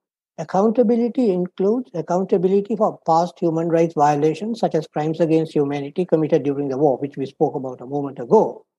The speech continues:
and not only corruption for abuse, uh, of power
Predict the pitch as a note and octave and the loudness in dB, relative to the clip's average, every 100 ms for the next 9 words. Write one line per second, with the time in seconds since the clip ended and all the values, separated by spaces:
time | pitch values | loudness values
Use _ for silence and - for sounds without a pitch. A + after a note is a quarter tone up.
0 | _ _ _ _ F#3 D3+ F3+ A#3 - E3 | _ _ _ _ 0 2 2 0 0 0
1 | G3 G#3+ B3 - F3 D#3+ - G#3 G#3+ - | 0 -2 -4 -2 -2 -2 -4 -8 -8 -2
2 | G3 - C#3+ E3 G3 G3+ - _ _ _ | -2 -2 0 2 2 -2 -12 _ _ _
3 | - E3+ D#3 D#3+ E3 - - E3+ E3 F#3 | -10 -6 -6 -2 -4 -2 2 4 4 2